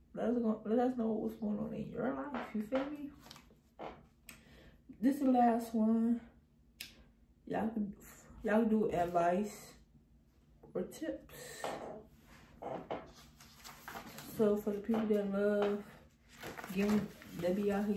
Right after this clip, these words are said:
giving out relationship advice and stuff and tips. Go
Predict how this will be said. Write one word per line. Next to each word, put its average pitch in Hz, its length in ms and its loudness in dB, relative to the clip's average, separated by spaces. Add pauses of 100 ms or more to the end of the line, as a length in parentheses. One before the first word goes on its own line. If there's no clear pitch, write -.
giving 196 260 0
out 196 200 -2
relationship 196 520 -2
advice 196 420 -4
and 190 140 -4
stuff 202 320 -4 (360)
and 160 180 -6
tips. - 400 -4 (1500)
Go 180 180 2